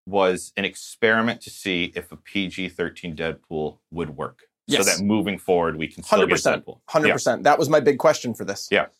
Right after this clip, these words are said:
Speaker 2: That was my one big question for Once Upon a Deadpool. Was this just an elaborate attempt by Disney to see if a P G thirteen Deadpool will make money?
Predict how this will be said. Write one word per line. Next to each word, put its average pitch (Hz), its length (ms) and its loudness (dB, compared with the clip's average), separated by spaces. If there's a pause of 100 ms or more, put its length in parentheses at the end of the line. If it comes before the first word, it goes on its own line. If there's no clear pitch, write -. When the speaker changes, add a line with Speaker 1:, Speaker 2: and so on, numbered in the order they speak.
(200)
Speaker 2:
That 151 180 6
was 156 140 2
my 143 140 6
one 139 320 2
big 139 200 2
question 123 440 0
for 110 520 0 (420)
Once 120 180 0
Upon 113 180 0
a 107 40 -6
Deadpool. 101 400 -2 (200)
Was 131 280 2
this 123 600 4
just 127 640 2
an 127 100 0
elaborate 117 520 4
attempt 127 580 -2 (460)
by 110 580 2 (300)
Disney 113 600 0
to - 80 -4
see 131 480 0
if 113 220 -2
a 107 120 0
P 135 340 -4
G 131 220 -2
thirteen 117 800 -2
Deadpool 107 760 -2 (420)
will 120 160 2
make 117 360 -2
money? 107 440 -4